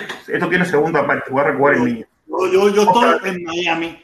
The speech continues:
Speaker 2: yo estoy en Miami, en Miami, y promuevo mi ca-, la, mía no, Cayo, discúlpenme, a veces uno se equivoca en eso, yo promuevo una caravana por la familia cubana en contra del embargo.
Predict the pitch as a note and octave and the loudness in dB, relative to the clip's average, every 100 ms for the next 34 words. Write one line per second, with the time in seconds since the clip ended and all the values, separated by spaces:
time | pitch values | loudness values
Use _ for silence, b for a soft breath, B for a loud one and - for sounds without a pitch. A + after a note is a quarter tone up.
0 | - D#3 D#3 A3 A3 B3 A#3 G#3 F3+ E3+ | -12 -8 -4 -4 -2 0 2 2 0 0
1 | D#3+ F#3 - G#3 G#3 F#3 E3+ D3 D3 D3+ | -2 -8 -8 -6 -2 -2 -2 -6 -8 -10
2 | C#3 C3+ C#3 C#3+ F3+ F#3 F#3 F#3 C3 B2+ | -10 -6 -6 -6 -6 -4 -4 -4 -8 -8
3 | B2 B2 C#3 C3+ C#3 E3+ D3+ C3 A2 A#2 | -8 -8 -8 -6 -4 -4 -2 -4 -8 -14
4 | A2 - F3+ G3+ G#3 G3+ _ _ A#2+ C#3+ | -12 -6 -6 -4 -6 -10 _ _ -14 -8
5 | D#3+ D3 D3+ D3+ C#3 C#3+ E3+ D#3 G3 G3+ | -6 -6 -6 -8 -6 -2 -2 -2 -4 -6
6 | G#3 _ _ D3 D3 D3+ E3+ F#3+ F3+ E3 | -10 _ _ -8 -4 -4 -2 0 -2 -4
7 | E3+ C3+ B2+ C3 F#3+ G3 C3+ B2 - A#2+ | -6 -6 -8 -6 -8 -8 -10 -10 -10 -8
8 | F3+ G3+ F#3+ B2+ F3 G3 F#3+ - G#2+ D3 | -6 -6 -6 -4 -4 -4 -8 -12 -16 -14
9 | D#3 C#3 A2+ G#2 | -12 -14 -14 -20